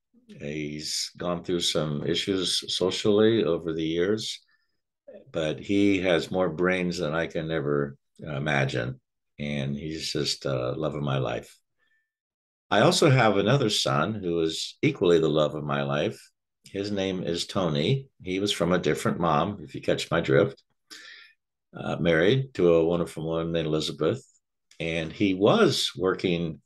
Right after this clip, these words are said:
at Dana as an engineer, graduated from U T with a couple degrees,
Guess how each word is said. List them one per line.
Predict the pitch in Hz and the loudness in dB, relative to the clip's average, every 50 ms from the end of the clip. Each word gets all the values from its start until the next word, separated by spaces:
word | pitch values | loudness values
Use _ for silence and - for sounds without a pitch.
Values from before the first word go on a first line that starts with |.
| _ _ _ _ - | _ _ _ _ -2
at | 85 85 78 - - - | -2 -2 -2 -2 -2 0
Dana | 98 104 113 117 92 73 76 90 117 - - _ _ _ _ _ _ _ _ | 2 2 4 4 4 2 2 0 0 -4 -10 _ _ _ _ _ _ _ _
as | - 85 85 | -2 0 0
an | - 85 73 | 0 0 -2
engineer, | 73 78 90 104 - 131 107 92 78 73 76 82 104 110 107 _ - | -2 -2 -4 -2 -2 -2 0 2 2 2 2 2 0 -2 -4 _ -4
graduated | - 78 78 82 82 92 82 80 82 87 85 | -2 0 0 0 0 2 2 2 0 -2 -4
from | - - 85 | -8 -6 -4
U | 87 85 87 87 | -2 0 0 0
T | 87 - - 90 87 90 | -2 -2 -2 0 0 0
with | 90 87 82 | 0 -2 -4
a | 67 | -6
couple | 67 - 90 85 - 104 | -4 -4 -6 -4 -2 -2
degrees, | 104 98 87 - 80 76 78 80 80 76 73 76 - - - - - - | -2 -2 -4 -4 -4 -2 0 0 0 -2 -2 -2 -4 -4 -4 -6 -8 -12